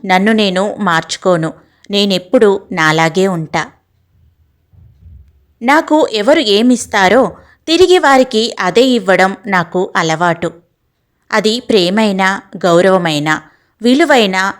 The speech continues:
నమ్మకద్రోహమైనా, ఏదైనా సరే వడ్డీతో సహా ఇచ్చేస్తా. ఒక్కసారి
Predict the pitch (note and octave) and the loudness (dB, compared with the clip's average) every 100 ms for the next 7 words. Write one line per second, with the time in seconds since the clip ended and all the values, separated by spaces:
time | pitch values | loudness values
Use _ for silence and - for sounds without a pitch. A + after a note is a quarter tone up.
0 | G#3+ F3 E3+ F3+ F#3 F3 F3 F#3 D#3+ D3+ | -4 -2 -2 -2 0 0 0 -2 -4 -4
1 | D#3 E3 _ _ - F#3+ F#3 A#3+ A#3 A#3+ | -4 -6 _ _ -8 -2 0 0 0 -2
2 | C4 G#3 G3 - - E3 E3 G3+ G3+ A3 | -2 -2 -4 -8 -4 -4 -2 -4 -2 -4
3 | G#3+ G3+ G3 G#3 - E3+ - E3 - F3 | -2 -2 -2 -4 -6 -10 -6 -6 -6 -12
4 | - _ _ _ _ _ _ _ _ _ | -12 _ _ _ _ _ _ _ _ _
5 | _ _ _ _ _ _ _ _ _ A3 | _ _ _ _ _ _ _ _ _ -6
6 | - D4+ D4 C4 D4+ D4+ | -2 -4 -2 0 0 0